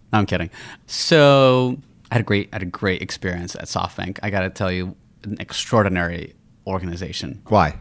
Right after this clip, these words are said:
Speaker 1: Masayoshi Son's long-term approach,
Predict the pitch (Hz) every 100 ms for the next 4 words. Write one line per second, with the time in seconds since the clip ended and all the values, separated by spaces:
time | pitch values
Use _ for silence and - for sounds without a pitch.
0 | - 117 135 139 165 151 - 107 - 113
1 | 104 101 95 - - - _ _ _ _
2 | _ _ _ _ 107 104 104 107 107 107
3 | - 101 95 90 90 92 - _ _ _
4 | _ 101 - 95 120 - -